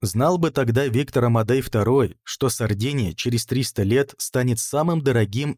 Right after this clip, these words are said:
и популярным морским курортом Италии. Своей цели герцог добился. Королевский титул получил.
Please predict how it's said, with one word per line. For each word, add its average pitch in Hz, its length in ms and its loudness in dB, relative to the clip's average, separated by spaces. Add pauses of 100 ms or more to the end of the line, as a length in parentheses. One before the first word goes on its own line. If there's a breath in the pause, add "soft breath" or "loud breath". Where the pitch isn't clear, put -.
и 175 80 0
популярным 143 720 2
морским 160 480 -2
курортом 123 640 0
Италии. 78 480 -4 (160)
Своей 120 400 0
цели 139 400 -2
герцог 110 560 -4
добился. 113 760 -4 (240)
Королевский 135 580 0
титул 117 320 0
получил. 123 680 -4